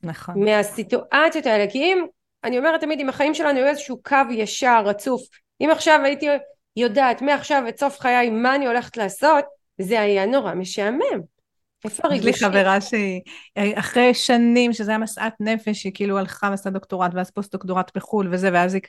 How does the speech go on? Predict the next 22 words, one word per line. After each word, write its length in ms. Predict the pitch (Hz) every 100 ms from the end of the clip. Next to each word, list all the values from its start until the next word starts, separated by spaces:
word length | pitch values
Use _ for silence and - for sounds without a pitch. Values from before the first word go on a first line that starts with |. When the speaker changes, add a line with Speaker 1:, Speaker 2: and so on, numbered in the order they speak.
| 170 -
Speaker 1:
קיבלה 280 | 175 190
קביעות 380 | 202 185 180 196
באוניברסיטה, 640 | 208 180 160 175 190 240 220
ואז 240 | 170 180
נהיה 180 | 214 175
לה 100 | 190
משבר 380 | 196 - 165 160
נורא 300 | 175 165 156
גדול. 340 | 160 196 277 202 - 196 175
Speaker 2:
<laughs> 360 | _ _ - 190
Speaker 1:
כי 60 |
זהו, 380 | 156 226 311 123 - _ _
זה 100 | 180
מה 80 | 220
שהיא 140 | 254 277
עכשיו 180 | 269
צריכה 180 | 247 254
לעשות 280 | 233 240 233
עד 100 | 240
הפנסיה, 420 | 202 233 269 202
איזה 140 | 196 233 -
פחד. 600 | 254 294 294 254 202